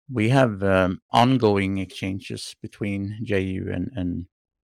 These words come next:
several, uh, institutions in the Nordics, but also contacts and exchanges with, uh, Spanish-based colleges and, and London-based universities. And I think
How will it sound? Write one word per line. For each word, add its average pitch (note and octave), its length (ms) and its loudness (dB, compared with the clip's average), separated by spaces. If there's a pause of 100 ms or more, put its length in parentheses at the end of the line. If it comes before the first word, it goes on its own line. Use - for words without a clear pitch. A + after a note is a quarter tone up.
(260)
several, F#2 760 -2
uh, F#2+ 160 -4
institutions G#2 840 -8
in G2 60 -4
the F#2+ 80 -2
Nordics, A2 580 -4 (760)
but A#2+ 120 4
also A2+ 580 2 (100)
contacts B2+ 760 -2
and A2 260 -4
exchanges - 1040 -8
with, G2 380 -2 (360)
uh, G#2 300 -12
Spanish-based F#2+ 880 -4
colleges G#2+ 960 -4
and, F2+ 320 -4
and F2 360 -6
London-based G2 1080 -4 (180)
universities. F#2+ 960 -8 (680)
And G2+ 400 -4
I A2 140 -4
think - 380 -2